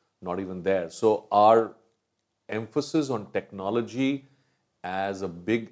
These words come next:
anchor and driver of new businesses was just not even in our realm. Uh, we always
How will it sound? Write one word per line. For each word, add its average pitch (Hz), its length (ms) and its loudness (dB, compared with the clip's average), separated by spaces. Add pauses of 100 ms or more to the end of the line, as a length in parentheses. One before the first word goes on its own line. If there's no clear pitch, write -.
anchor 101 400 -6
and 95 160 -8
driver 95 720 -4
of 85 260 -12
new 95 200 -8
businesses 98 580 -8
was 90 160 -8
just 107 300 -6
not 98 200 -6
even 98 220 -8
in 95 100 -14
our 85 280 -8
realm. 82 300 -8 (600)
Uh, 87 220 -6
we 107 260 0
always 120 680 4